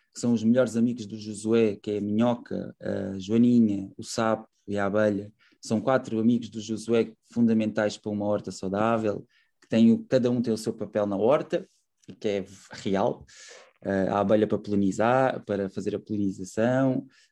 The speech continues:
eh, o sapo que ajuda a controlar as pragas das lesmas e dos caracóis, a joaninha que ajuda a combater piolhos e pulgões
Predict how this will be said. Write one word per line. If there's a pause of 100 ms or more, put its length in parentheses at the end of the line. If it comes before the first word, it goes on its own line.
(120)
eh,
o
sapo
que
ajuda
a
controlar
as
pragas
das
lesmas
e
dos
caracóis,
a
joaninha
que
ajuda
a
combater
piolhos
e
pulgões